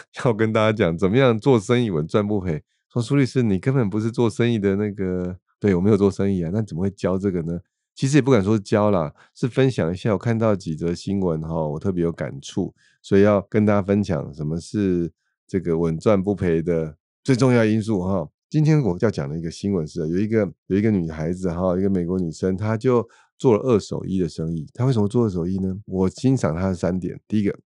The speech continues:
很勇敢，她就开始买二手衣，买二手衣之后呢，她就把它做一些好的这种处理啊，把它弄得美美的，然后再把它拍得美美的，然后把它介绍得好好的，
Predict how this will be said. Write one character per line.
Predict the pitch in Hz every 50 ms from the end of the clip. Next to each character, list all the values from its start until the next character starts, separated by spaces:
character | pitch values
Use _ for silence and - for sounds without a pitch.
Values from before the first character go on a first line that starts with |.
| _ _
很 | - 98
勇 | 101 92 92
敢， | 78 - - - _ _ _
她 | -
就 | 120 117 127
开 | - 131 127
始 | 127 107 92 82
买 | 82 80 71 65
二 | - 110 113 101
手 | 80 87 78 73 82
衣， | 85 85 85 85
买 | 90 95 107
二 | 127 135
手 | 120 113
衣 | 110 104
之 | 113 117
后 | 123 117
呢， | 107 101 98 98 95
她 | - 127
就 | 127
把 | - 87 78 82
它 | 101
做 | 101 - 120 110 104
一 | 104 95
些 | 92 - 104 98 98 98 101 104 - _ _ _ _ _
好 | - - - 92 85 82
的 | 85 85
这 | 82 101
种 | 101 92
处 | - - - 82 80 90
理 | 98 98 87 135
啊， | - -
把 | 107 98
它 | 98
弄 | 110 123 120
得 | 104 95
美 | 92 87 87 101
美 | 110 101 82 76
的， | 69 - 71 - _ _ - - - _
然 | - 87 87
后 | 98 101
再 | 101 101
把 | 87 85
它 | 85
拍 | - - - - 113 120
得 | 107 98
美 | 82 80 80 87
美 | 98 104 98 78 67
的， | 76 71 - _ _ _ _ _ _ _
然 | - 92 104
后 | 107 98
把 | - 95
它 | 90 95
介 | - - 123 110
绍 | 92 117 101
得 | 87
好 | 78 82 85 95
好 | 98 101 76 67
的， | 65 -